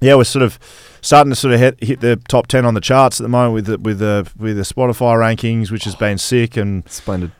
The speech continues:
Speaker 1: yeah, we, I think we're probably the last month or so we're, we're topping up over about ten thousand listeners a week, which
Speaker 2: Ooh.
Speaker 1: is, which is, that's the magic number, right? Like, if you can get those sort of numbers, that's,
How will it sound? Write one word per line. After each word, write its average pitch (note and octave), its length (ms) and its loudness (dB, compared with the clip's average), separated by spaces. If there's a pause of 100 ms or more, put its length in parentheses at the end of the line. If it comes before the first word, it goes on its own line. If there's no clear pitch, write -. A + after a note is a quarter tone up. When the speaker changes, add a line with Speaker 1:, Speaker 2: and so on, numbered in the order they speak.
Speaker 1:
yeah, E3+ 240 8
we, C3+ 80 0
I C#3 140 6
think F3+ 180 0
we're C3 160 0 (240)
probably D3+ 300 2
the C3+ 80 4
last C3 320 6
month B2+ 200 2
or C3 60 -2
so C3+ 240 2
we're, A#2+ 160 2
we're B2 140 2
topping B2+ 320 2
up A#2 180 0
over A#2 240 2
about G#2+ 260 0
ten A#2+ 200 -4
thousand A#2 260 0
listeners A2+ 320 -4
a A2 60 -2
week, C3+ 260 2
which C3+ 220 -2
Speaker 2:
Ooh. - 20 2
Speaker 1:
is, A2 120 -2 (100)
which B2 200 4
is, B2 200 -2 (100)
that's D#3+ 200 2
the C#3+ 100 2
magic A2+ 340 0
number, F#2 300 -6
right? F2 140 -4
Like, - 260 -8 (440)
if - 80 -10
you D3 80 0
can C#3+ 140 -4
get B2+ 220 4 (240)
those A#2 240 0
sort A#2 140 -2
of A2+ 40 0
numbers, A#2+ 420 -2
that's, - 540 -4